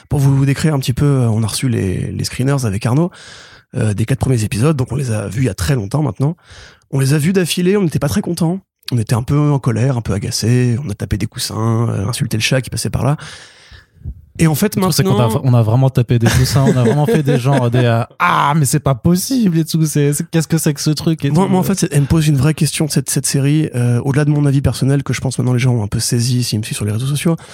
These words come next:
Speaker 1: c'est qu'il y a beaucoup de gens qui aiment bien, en fait, et là, j'ai une vraie question à poser. C'est-à-dire que pour moi, c'est très mal filmé.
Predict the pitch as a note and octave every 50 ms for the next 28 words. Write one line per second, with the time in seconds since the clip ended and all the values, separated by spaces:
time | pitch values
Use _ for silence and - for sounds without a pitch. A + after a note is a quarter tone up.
0 | - - - - - _ _ - - D#3 - E3 E3+ D#3+ D3+ D3 E3+ F3+ F#3+ D3+
1 | G#3 A3+ - - D3+ D3 D3 D3 C#3 C#3+ D3+ D#3 D#3+ D#3+ D3+ C3+ - - C#3+ D3+
2 | F3+ - - - _ - B2 A#2 A2+ G#2+ A2 B2 C#3+ D#3 B2+ B2 A#2 A2 G#2+ B2
3 | D3 - C#3 A#2+ - - C3 A2+ - A#2 G2 - - - - - - - _ _
4 | - C3 A#2+ B2+ B2 - D#3+ F#3 G3 - - B2 - - - E3 E3 E3 B2+ -
5 | - G#2+ G2 -